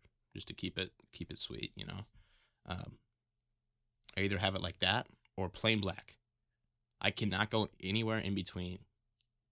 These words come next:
Like, I can go super sweet too if I really wanted to, but I can't. It's, that's too much for me. Um, there's no in between for me. If you have a coffee,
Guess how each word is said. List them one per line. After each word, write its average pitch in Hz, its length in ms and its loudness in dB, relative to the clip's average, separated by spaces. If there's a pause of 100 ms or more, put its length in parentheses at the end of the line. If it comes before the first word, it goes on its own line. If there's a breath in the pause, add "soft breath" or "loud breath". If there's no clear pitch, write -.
(260)
Like, 95 200 2
I 117 80 8
can 156 160 4
go 107 120 4
super 101 320 2
sweet 95 320 0
too 113 220 2
if 87 80 -2
I 92 60 2
really 92 200 2
wanted 95 280 2
to, 95 180 0
but 98 240 -6 (160)
I 101 80 -2
can't. 90 360 -4 (200)
It's, - 280 -2
that's 92 220 -4
too - 160 -6
much - 300 -6
for - 140 -12
me. - 240 -8 (720 soft breath)
Um, 87 380 0 (2500)
there's 107 160 0
no 131 120 6
in 139 60 8
between 180 320 6
for - 100 2
me. 85 220 0 (920)
If 95 120 0
you 170 60 8
have 147 80 4
a 107 40 -2
coffee, 139 560 6